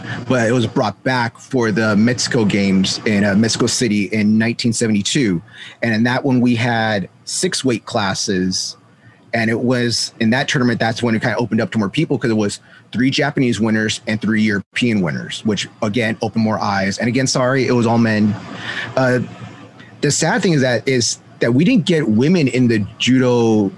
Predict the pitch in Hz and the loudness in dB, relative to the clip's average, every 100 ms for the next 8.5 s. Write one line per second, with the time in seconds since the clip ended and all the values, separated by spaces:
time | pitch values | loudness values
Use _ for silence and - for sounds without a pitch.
0 | - - - - - 135 165 120 123 120 | -14 -20 -6 -4 0 0 2 2 2 2
1 | 110 113 131 120 - 127 120 143 120 110 | 2 2 0 -2 -2 -2 0 2 2 2
2 | 104 104 - - - - 104 147 - 175 | 0 -2 -8 -20 -10 0 2 2 2 2
3 | 147 107 107 123 - - - - 104 98 | 2 2 2 -2 -6 -14 -14 -8 -2 0
4 | 143 - 143 156 131 123 - 165 196 160 | 0 0 0 0 2 0 0 0 0 0
5 | 151 151 143 151 175 247 175 151 131 117 | 0 0 2 2 4 4 2 2 2 2
6 | 120 143 131 135 123 131 113 104 143 208 | 2 2 0 0 0 0 0 0 0 0
7 | 190 190 143 - - 139 180 135 139 156 | 2 0 -2 -12 -6 -2 0 2 2 2
8 | 156 143 143 143 | 2 2 2 0